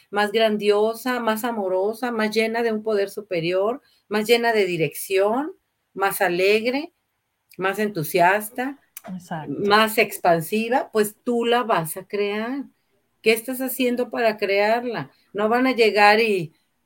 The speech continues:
Speaker 1: se va a abrir el cielo, y, o sea, Dios te está dando todas las herramientas
Speaker 2: Exacto.
Speaker 1: dentro de ti y fuera de ti para que logres todo lo que quieras. Todos los deseos de tu corazón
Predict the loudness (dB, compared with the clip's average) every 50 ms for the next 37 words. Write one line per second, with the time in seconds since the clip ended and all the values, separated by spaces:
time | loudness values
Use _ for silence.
0 | _ _ -8 -6 -2 0 0 0 0 0 2 2 0 0 -2 -6 -4 -2 0 0
1 | 0 0 -2 -4 -4 -6 -6 -6 -8 -8 -4 -4 -2 0 0 -2 -2 -2 -2 -2
2 | -2 0 4 4 4 6 6 4 4 4 4 -2 -2 -2 0 2 4 4 4 2
3 | 0 -2 -2 -2 -2 -2 -2 -2 -4 -2 -2 -4 -4 -6 -6 -6 -6 -6 -6 -6
4 | -10 -20 -20 -16 -8 -6 0 2 4 4 4 4 2 0 -2 -2 -2 -2 -4 -4
5 | -6 -4 -4 -4 -4 -4 -6 -8 -10 _ _ _ _ _ -10 -6 -4 -4 -4 -4
6 | -2 0 2 2 2 2 0 -2 -2 -4 -6 -6 -8 -8 -8 -8 -10 -12 -12 _
7 | -4 -4 -2 -2 -4 -4 _ -4 -2 -2 0 0 0 0 0 -2 -4 -4 -6 -6
8 | -8 -14 _ _ _ 0 2 2 2 2 2 0 -2 -2 -2 -4 -6 -6 -12 -12
9 | -10 -4 -4 -2 -2 -2 -4 -2 0 0 0 0 -2 -4 -4 -4 -6 -6 -4 -2
10 | -2 -2 -2 -4 -6 -6 -8 -6 -4 -2 -2 -2 -4 -4 -8 -10 -10 -12